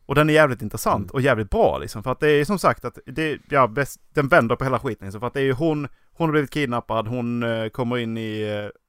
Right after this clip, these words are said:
Speaker 1: hon kommer in i det här, eh, ja, Ronan är väl deras, eh, överbefälhavare, va?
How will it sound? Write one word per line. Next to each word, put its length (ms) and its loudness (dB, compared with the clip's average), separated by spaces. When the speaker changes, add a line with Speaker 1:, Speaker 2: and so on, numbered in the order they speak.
Speaker 1:
hon 120 -8
kommer 220 -2
in 180 -2
i 340 -4
det 100 -2
här, 300 -4
eh, 760 2
ja, 120 4
Ronan 400 6
är 60 6
väl 100 4
deras, 340 2
eh, 360 -2
överbefälhavare, 1200 -4
va? 120 -10